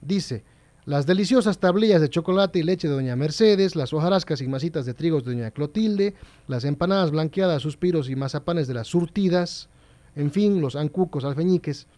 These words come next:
Esa es otra de las costumbres, tradiciones que reclama don, eh, Billy y dice, "Como se ve, existía una industria com-, doméstica en Tarija".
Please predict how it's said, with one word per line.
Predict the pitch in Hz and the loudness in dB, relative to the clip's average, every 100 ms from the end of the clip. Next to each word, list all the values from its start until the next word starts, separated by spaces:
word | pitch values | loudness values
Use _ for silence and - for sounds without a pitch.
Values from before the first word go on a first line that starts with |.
| _ - _ | _ -20 _
Esa | 196 | -6
es | 185 | -4
otra | 190 170 | -2 -2
de | 156 | 0
las | 160 | -2
costumbres, | - 147 170 175 151 131 | -4 -6 2 2 2 -2
tradiciones | 139 139 139 151 - | -4 -4 -2 -4 -2
que | 156 | -4
reclama | 135 - 160 156 131 127 | -4 -4 -2 0 -2 -4
don, | 131 151 165 - - - _ | -4 -6 -8 -16 -20 -20 _
eh, | 117 113 107 107 - 50 - - | -8 -6 -6 -8 -10 -12 -16 -4
Billy | 143 151 160 | -2 2 2
y | |
dice, | 139 156 170 - - _ - _ _ | 2 0 -2 -4 -8 _ -20 _ _
"Como | - 170 180 | 2 4 6
se | 226 | 6
ve, | 226 262 262 - | 6 6 4 -4
existía | 170 - 190 240 247 | -8 -4 -2 4 6
una | 208 165 | 6 4
industria | 151 196 233 254 - 190 151 | 4 4 6 6 4 0 2
com-, | 170 170 - | 0 -2 -6
doméstica | 151 170 202 202 165 143 | -2 4 4 4 -2 -4
en | 123 | -4
Tarija". | 143 220 139 | -2 -2 -4